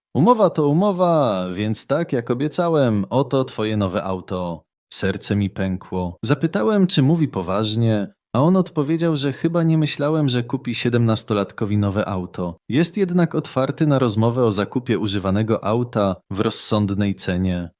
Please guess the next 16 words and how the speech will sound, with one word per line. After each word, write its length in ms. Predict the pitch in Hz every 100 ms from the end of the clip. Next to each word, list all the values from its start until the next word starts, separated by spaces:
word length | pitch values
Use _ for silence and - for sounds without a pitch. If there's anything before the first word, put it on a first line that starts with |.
| _ _ -
Powiedziałem, 680 | 202 143 98 110 127 131 123
że 240 | 113 113
mieliśmy 580 | 104 113 113 - 104 98
umowę. 560 | 101 95 90 92 90 87 _ _ -
Ja 140 | 147
dotrzymałem 680 | 196 190 - 123 120 151 127
swojej 360 | - - 98 95
części. 680 | - 92 92 - 104 95
On 240 | - 104 98
też 300 | 127 180 180
uważa, 440 | 151 143 139 139
że 180 | 120 120
dotrzymał 520 | 120 120 - 113 113
swojej 360 | 110 - 117 120
części 400 | 120 120 - 139
umowy, 640 | 143 160 147 139 110 -